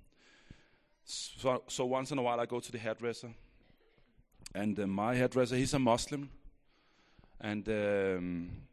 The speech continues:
he is, uh, from Syria originally. He had to escape from the war in Syria. And he is a part of, uh,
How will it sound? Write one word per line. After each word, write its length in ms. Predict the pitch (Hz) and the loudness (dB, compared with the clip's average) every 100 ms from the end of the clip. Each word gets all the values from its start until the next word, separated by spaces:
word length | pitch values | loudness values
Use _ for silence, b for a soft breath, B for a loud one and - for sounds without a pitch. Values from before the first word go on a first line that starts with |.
| _ _ - - _ _ _ - | _ _ -16 -16 _ _ _ -10
he 340 | 101 113 123 120 | -2 2 4 4
is, 340 | 107 101 - | 4 2 0
uh, 140 | 104 | 0
from 260 | 98 - 110 | 0 -2 -2
Syria 500 | - 143 143 160 117 | -2 0 2 2 0
originally. 520 | 95 104 117 110 98 | -2 -4 -4 -4 -4
He 140 | 98 110 | -2 -2
had 140 | 117 | -2
to 100 | 131 | 0
escape 420 | 120 - 120 131 | 0 -2 -2 -2
from 160 | - 110 | -2 -4
the 100 | 104 | -2
war 240 | 98 110 | 0 0
in 60 | 117 | 0
Syria. 480 | - 117 117 123 85 - - b b b | -4 -4 -4 -4 -6 -12 -20 b b b
And 200 | 90 92 | -8 -8
he 140 | 104 107 | -4 -4
is 140 | - | -4
a 40 | |
part 300 | - 110 117 | -2 0 2
of, 280 | 120 104 - | 2 -2 -4
uh, 420 | 101 87 80 80 | -4 -4 -6 -8